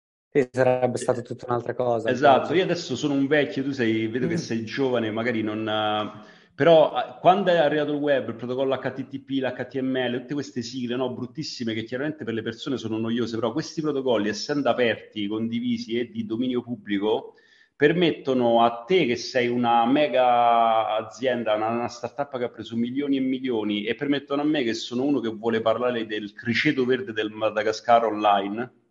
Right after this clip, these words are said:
Speaker 2: ci permette di essere entrambi alla, a portata di click, entrambi ad avere una piattaforma su cui comunicare.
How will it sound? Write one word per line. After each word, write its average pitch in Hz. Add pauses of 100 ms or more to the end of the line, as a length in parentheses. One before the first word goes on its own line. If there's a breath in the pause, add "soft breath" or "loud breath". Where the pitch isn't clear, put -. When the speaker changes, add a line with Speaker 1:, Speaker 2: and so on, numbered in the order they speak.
(580)
Speaker 2:
ci -
permette 165
di 135
essere 135
entrambi 143
alla, 117
a 113
portata 127
di 123
click, 151
entrambi 131
ad 113
avere 113
una 117
piattaforma 123
su -
cui 117
comunicare. 107